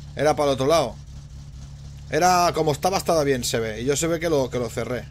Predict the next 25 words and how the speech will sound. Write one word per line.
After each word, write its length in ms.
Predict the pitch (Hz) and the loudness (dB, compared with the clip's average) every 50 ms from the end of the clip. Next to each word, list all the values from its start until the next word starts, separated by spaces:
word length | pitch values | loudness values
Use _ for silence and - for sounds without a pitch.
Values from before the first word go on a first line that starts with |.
| - | -10
me 140 | 120 120 120 | -8 -6 -6
dijisteis 360 | 120 - 123 120 - 120 107 117 | -6 -6 -6 -6 -6 -6 -6 -6
alguno. 300 | 110 107 110 110 110 101 - - - - - - - - - - | -6 -6 -8 -8 -10 -10 -12 -12 -14 -14 -16 -16 -18 -18 -4 0
Vale, 160 | 151 151 135 | 2 2 2
entonces 520 | 127 123 160 165 151 190 202 208 208 - - | 2 2 0 2 4 4 4 4 4 2 -2
lo 140 | 135 139 | -4 -2
que 60 | 131 143 | 0 0
voy 80 | 156 | 0
a 20 | 151 | 0
hacer 140 | 139 165 160 | 2 2 2
es 100 | 156 147 | 2 2
cerrarlo. 360 | 170 160 160 180 190 202 202 | 0 -2 0 0 2 2 2
Las 160 | 196 156 131 | 2 2 0
herramientas 420 | 160 143 151 156 175 175 - 175 160 | -2 -2 -2 -2 -2 -2 -2 0 0
veo 140 | 180 170 | 0 0
que 60 | 165 160 | 0 0
están 220 | 143 - 175 175 | -2 -2 -2 -2
allí. 380 | 190 208 240 285 311 320 320 - - - - - - - - - - - - - - - - - - - - - | 0 0 0 0 -2 -4 -6 -8 -12 -16 -16 -16 -16 -16 -16 -16 -16 -16 -16 -16 -16 -16 -18 -18 -18 -18 -12 -10
¿Qué 100 | - 143 | -6 -4
cojones 400 | 165 170 143 - 156 143 127 127 | -4 -2 -2 0 0 0 0 -2
es 120 | 123 110 143 | -2 -2 -2
eso 200 | 165 156 147 120 | -2 -2 -2 -4
que 60 | 117 | -4
hay 60 | 113 | -4
aquí? 380 | 110 110 107 131 175 220 208 | -4 -6 -4 -4 -4 -4 -4